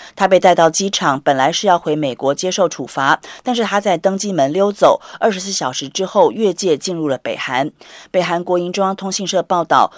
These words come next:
二十三岁的金恩承认非法侵入北韩，理由是对不平等的美国社会幻想破灭，但是他二十七号已经被北韩驱逐出境。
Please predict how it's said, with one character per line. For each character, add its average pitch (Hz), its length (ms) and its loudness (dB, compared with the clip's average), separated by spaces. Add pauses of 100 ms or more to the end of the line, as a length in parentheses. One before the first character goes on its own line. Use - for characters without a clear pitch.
(140)
二 233 100 0
十 208 80 -8
三 202 220 -2
岁 202 80 -8
的 151 100 0
金 185 280 -8
恩 185 180 -2
承 147 240 -6
认 185 240 0
非 214 240 -4
法 135 220 -6
侵 185 180 -8
入 190 140 -4
北 139 180 -4
韩， 143 340 -4 (260)
理 180 120 -4
由 170 160 4
是 233 180 -6
对 208 200 -2
不 240 160 -2
平 175 200 -8
等 160 120 -4
的 147 120 -2
美 139 200 -4
国 131 200 0
社 190 240 0
会 180 240 0
幻 170 240 -4
想 - 240 -6
破 180 200 0
灭， 175 280 -2 (280)
但 196 100 0
是 196 80 -6
他 185 140 -2
二 190 120 2
十 170 120 -8
七 - 180 -4
号 180 240 2
已 139 100 -2
经 175 220 -6
被 190 140 2
北 135 200 -2
韩 131 280 -6
驱 190 180 -6
逐 151 160 -4
出 180 200 -6
境。 185 260 -4